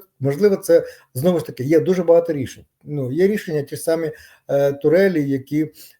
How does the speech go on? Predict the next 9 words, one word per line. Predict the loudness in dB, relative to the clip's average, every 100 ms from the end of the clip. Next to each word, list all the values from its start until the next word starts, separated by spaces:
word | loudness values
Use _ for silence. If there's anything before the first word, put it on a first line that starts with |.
| -2
е, | 0 2 0
із | -4
штучним, | -6 -8 -6 -4
можливо, | -2 -2 -2
інтелектом, | -2 2 2 2 -4
які | -2 -2
є | 0
самозахват | 0 -2 -2 -6 -2 -2 -2
цілі. | -10 -10 -14